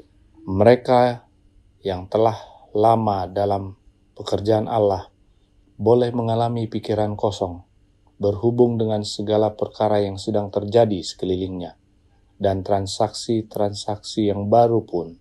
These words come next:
boleh lekas hilang dari ingatannya. Tetapi pikirannya selamanya terjaga kepada segala pemandangan dan transaksi-transaksi pada masa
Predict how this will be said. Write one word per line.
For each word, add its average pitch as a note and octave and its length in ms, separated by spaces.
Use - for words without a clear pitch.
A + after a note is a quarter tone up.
boleh A2 560
lekas G#2 560
hilang G#2 320
dari F#2 240
ingatannya. F2+ 640
Tetapi C#3 580
pikirannya B2 640
selamanya A2+ 560
terjaga G#2 720
kepada G#2 400
segala A2 480
pemandangan A2+ 720
dan F2 320
transaksi-transaksi G2+ 1600
pada F#2 240
masa G2 320